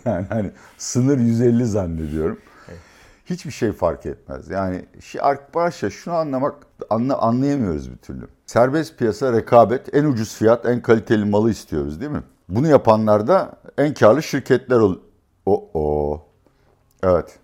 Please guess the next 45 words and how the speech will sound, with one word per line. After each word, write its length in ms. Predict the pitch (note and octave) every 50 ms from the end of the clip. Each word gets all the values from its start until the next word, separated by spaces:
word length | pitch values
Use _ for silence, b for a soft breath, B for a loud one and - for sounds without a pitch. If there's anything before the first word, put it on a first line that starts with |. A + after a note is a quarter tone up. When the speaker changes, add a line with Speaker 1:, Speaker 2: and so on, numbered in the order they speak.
| - -
Speaker 1:
evet. 220 | F2 E2+ D2+ D2+ -
Sonunda 340 | - F#2+ F#2 F#2 F2+ F2+
Erdoğan 400 | F2+ F2+ F2 E2+ F2+ F2+ F2+ F2
dayanamadı, 440 | E2+ F2+ F2 F2 E2+ D#2+ D#2+ E2 F2
elektriği 380 | E2 E2 D#2 - _ - E2 E2
kesti. 180 | - - D2
Speaker 2:
Evet, 180 | G2 G2 F#2+ -
gerçekten 500 | G2+ G2+ G2 F#2+ G2+ G2 F2+ G#2 G2 F#2
sansür 420 | - - G#2 G#2 G2+ G2+ - A2+
var. 240 | G#2 G2+ G#2 A2+ A#2 - _ _ _ D#2+
Speaker 1:
Evet. 340 | F2+ F2+ E2 C#2 - - _ _ _ -
Evet, 280 | C#3 C3 A2 G2 - -
yayın 240 | A#2 C3+ C#3+ D3+ D3
yasağı 360 | B2+ A2 - - G#2 G2+ F#2+
geldi 320 | F#2 F#2 F#2 F2 E2+ E2
bir 60 | F#2 F#2+
ara 220 | G#2 A#2 C3 B2
ama 160 | G2+ G2 G#2+
atlattık. 840 | A#2+ - - - - F2+ - - - F2+ E2+ - _ - - - -
Ya 200 | - - G#2 G2+
şöyle 260 | - - F3+ D#3 G#2
söyleyeyim 320 | - - D#2 C#2 B1+ F2 F2
bak. 100 | D#2+ - - _ _ _ _ _
Serbest 460 | - - A#2 B2 B2 C#3 C3 B2+ - _
piyasa, 360 | A#2 G#2+ G2+ - B2 A#2 G#2+
rekabet 440 | G#2+ - - A2 G2+ G2 G2+ G#2+ - - - _ _ _ _ _ _ - - _ _ _ _ -
topluma 520 | G#2+ - G#3 - G2+ G#2+ A2 G#2+ - - -
en 120 | - A#2+ A#2
ucuz 320 | G2+ E2+ G2 A2 G2+ F#2+
ve 40 | G2
en 160 | F#2+ F#2+ F2
kaliteli 400 | - - F#2 D#2+ - - F#2+ F#2+
malı 240 | F#2 E2+ F2 F2 D#2+
sunar 320 | - - C2+ B1+ B1 C#2
veyahut 300 | E2 F2 E2+ E2 - -
da 40 | -
hizmeti 320 | E2 D2+ C#2+ D#2 D2+ - -
sunar. 280 | - - B1+ A#1 - - b b b b b b b b b b b
Peki 440 | - C#3 C3+ - C#3 B2 D#2+ - F#2+
bu 80 | A#2+
rekabette 580 | C3 B2 - C#3 B2+ B2+ B2+ A#2+ - - G2+ E2+
başarısız 400 | G2+ F#2+ - G#2+ G#2 G2+ - G3
olanlar 500 | A#3+ G3 B2+ F2+ D#2 D2 C#2 C2+ C2+ C2
ne 40 | C2
oluyor? 320 | B1 B1+ C2+ D#2 G2